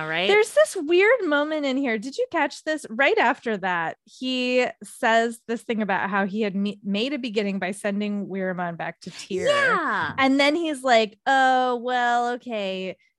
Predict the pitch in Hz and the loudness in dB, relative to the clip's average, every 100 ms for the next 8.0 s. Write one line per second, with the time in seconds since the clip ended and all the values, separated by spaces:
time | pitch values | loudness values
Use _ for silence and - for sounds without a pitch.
0 | _ _ _ - 196 240 254 262 262 240 | _ _ _ -12 -4 2 4 4 0 0
1 | 262 - 302 254 220 208 240 254 269 247 | -4 -4 -4 0 0 0 -4 -6 -8 -6
2 | - 262 269 240 208 226 233 - - 262 | -2 0 2 2 0 -2 -4 -4 0 4
3 | 247 240 240 294 214 247 240 214 196 196 | 4 4 0 -4 -2 -2 -2 -2 -4 -4
4 | 202 208 - - 277 - 240 - - - | -4 -4 -6 -8 -6 -2 -2 -2 -18 -6
5 | - 294 359 349 262 262 403 320 240 208 | -2 2 2 0 0 0 2 2 0 -4
6 | 233 233 247 330 226 - 233 214 202 196 | -4 0 0 0 -4 -8 -6 -4 -4 -2
7 | 208 202 247 220 202 185 175 - 196 | -2 -2 -2 -2 -2 -4 -6 -6 -6